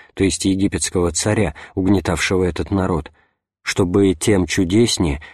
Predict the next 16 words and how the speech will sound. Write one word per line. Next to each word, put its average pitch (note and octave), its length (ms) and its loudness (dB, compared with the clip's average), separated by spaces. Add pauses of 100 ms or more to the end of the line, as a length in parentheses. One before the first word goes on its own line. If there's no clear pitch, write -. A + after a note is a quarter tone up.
(100)
побеждены F#2+ 600 2
были F#2 240 2
они F#2 300 2
Моисеем. F2+ 800 0 (360)
Исход, G#2 460 0
глава F2+ 300 2
седьмая, F2+ 440 0
стих F2 260 0
десятый. F2 600 -2 (1700)
Они A#2 280 2
действовали A#2 640 2
при A2 160 0
помощи A2+ 520 2
волхвования G2 1000 2
и - 20 -6
чародейства — G#2 880 0